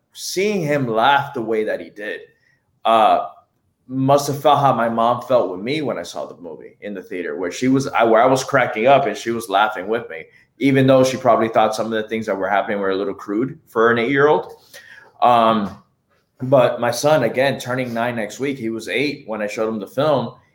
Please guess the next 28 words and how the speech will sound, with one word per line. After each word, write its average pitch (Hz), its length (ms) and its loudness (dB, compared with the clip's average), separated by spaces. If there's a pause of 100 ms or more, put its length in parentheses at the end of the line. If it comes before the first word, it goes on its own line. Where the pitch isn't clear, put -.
(120)
He, 147 720 0 (420)
I 143 200 4
know, 147 560 4
and 131 180 0
I 110 100 0 (220)
promise 139 640 0
you 107 100 -8
guys, 98 420 -2
and 101 120 -6
I'll 90 160 -8
probably 143 560 0
text 135 320 -2
you 107 80 -8
to 101 100 -6
let 113 240 -2
you 127 80 -8
know 120 420 -2 (200)
that 104 140 -2
I'm - 100 -4
probably 120 320 2
gonna 127 140 0
be 123 100 -2
watching 117 340 0
Dumb 113 180 0
and 113 100 -6
Dumber 117 240 0
again 110 240 -4
tonight, 120 420 -2